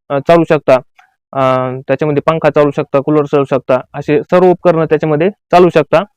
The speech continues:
पण तुम्हाला यूएसपीसी हा कंट्रोलर तुम्हाला घ्यावा लागणार आहे, दुसरा ॲडिशनल प-, त्याच्यामध्ये कंट्रोलर घ्यावा लागणार आहे. परंतु तीन एचपी साठी तुम्ही डायरेक्ट याच्यामध्ये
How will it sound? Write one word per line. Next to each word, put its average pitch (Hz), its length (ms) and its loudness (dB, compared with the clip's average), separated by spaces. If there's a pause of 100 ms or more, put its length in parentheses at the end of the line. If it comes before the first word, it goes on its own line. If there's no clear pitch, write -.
(380)
पण 151 120 0
तुम्हाला 165 360 0
यूएसपीसी 175 600 0 (100)
हा 147 120 0
कंट्रोलर 151 360 -2
तुम्हाला 156 340 -2 (100)
घ्यावा 165 300 2
लागणार 151 240 2
आहे, 123 80 2
दुसरा 160 340 -2
ॲडिशनल 151 400 0
प-, 139 140 -6
त्याच्यामध्ये 135 720 -4
कंट्रोलर 151 300 -4
घ्यावा 175 240 2
लागणार 131 260 0
आहे. 113 100 -6 (480)
परंतु 175 280 -2
तीन 202 200 2
एचपी 196 220 0
साठी 180 280 -2
तुम्ही 185 240 -2 (100)
डायरेक्ट 160 380 0
याच्यामध्ये 156 360 -4